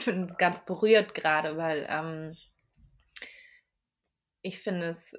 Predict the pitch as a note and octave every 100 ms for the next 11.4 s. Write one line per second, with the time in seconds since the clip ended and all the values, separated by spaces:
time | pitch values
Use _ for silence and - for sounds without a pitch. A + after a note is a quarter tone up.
0 | - - - G3+ G#3+ G#3 F3 F3 F3 F3
1 | F3+ G3+ G#3+ G#3+ G#3 A3 A3 G#3+ F#3 F#3
2 | F#3 - F#3 G3 F3+ F#3+ E3+ E3 - F3
3 | D#3 F#3 G3 A#3 C4 C#4 - - F#3 F3+
4 | F3+ F3 F3 F3 E3+ F#3 - E3+ E3+ E3+
5 | E3+ F3 - - - - F3 - F3 -
6 | - F3 F#3 F3+ E3+ - E3 D#3+ D3+ E3
7 | - G#3 A3+ F#3+ E3 E3 E3+ E3+ - F3
8 | E3 E3+ - - E3+ E3 D#3+ E3+ - F3+
9 | G3 F#3+ F#3 - F#3 - F3 F#3+ F#3 F3+
10 | G3 A3 A#3+ A#3+ _ _ _ _ - -
11 | F#3 F#3 F#3 -